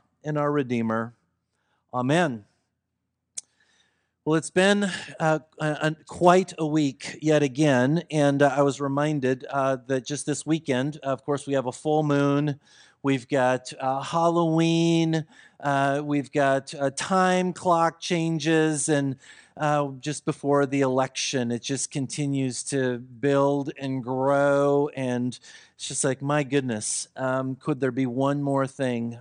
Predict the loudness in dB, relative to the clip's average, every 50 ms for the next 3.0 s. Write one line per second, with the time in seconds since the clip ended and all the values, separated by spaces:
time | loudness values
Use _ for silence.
0 | -14 -10 -8 -8 -6 -4 -4 -4 -2 -2 -2 -2 -2 -2 -4 -4 -4 -4 -4 -2
1 | 0 2 2 2 2 0 -2 -4 -8 _ _ _ _ _ _ -4 -2 -2 -2 -2
2 | -4 -4 -2 -2 -2 0 0 0 0 0 0 0 0 -2 -4 -4 -6 -8 -8 -8